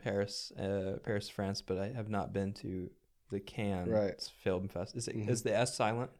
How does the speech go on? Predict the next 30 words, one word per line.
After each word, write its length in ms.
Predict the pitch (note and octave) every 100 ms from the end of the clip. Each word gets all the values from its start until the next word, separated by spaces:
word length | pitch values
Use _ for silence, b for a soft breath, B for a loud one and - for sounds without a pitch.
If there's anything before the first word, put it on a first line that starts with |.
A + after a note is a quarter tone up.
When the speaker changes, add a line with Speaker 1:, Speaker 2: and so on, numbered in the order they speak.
| -
Speaker 2:
Yeah. 240 | A#2+ G2+ - -
Speaker 1:
Cannes, 240 | A2+ G2+ A2
Speaker 2:
Mm-hmm. 160 | A2 G#2+ -
Speaker 1:
Cannes 180 | G#2+ G#2
Film 180 | G#2+ G2+
Festival. 480 | F#2 - - F#2+ A#2
All 80 | C3
right. 200 | F#3+ G3+ - - b b b b b b -
Okay. 360 | A2 - F3+ G2
Well, 280 | G#2+ C#3+ E3
Speaker 2:
But 60 | -
second 340 | C3 C3+ C#3
Speaker 1:
uh, 40 | C3+
Speaker 2:
out 80 |
of 100 | B2
thirty 260 | - C3 C3
for 180 | - A2+
your 120 | G#2+
first 280 | - A2+ A2
one. 200 | A#2 A#2+
That's 180 | G2+ B2
Speaker 1:
Yeah. 260 | B3 G#2+ -
Speaker 2:
impressive. 640 | A2 A2 A#2 B2+ - F#2+ G2
Speaker 1:
Thanks, 240 | F#2+ - G#2+
man. 300 | G2 A#2+ -
Um, 520 | G#2+ G#2+ G#2 G2 F#2 -
I 120 | C3+
highly 300 | E3 G#3 F3
do 180 | B2+ C#3+
recomm-, 300 | B2 A2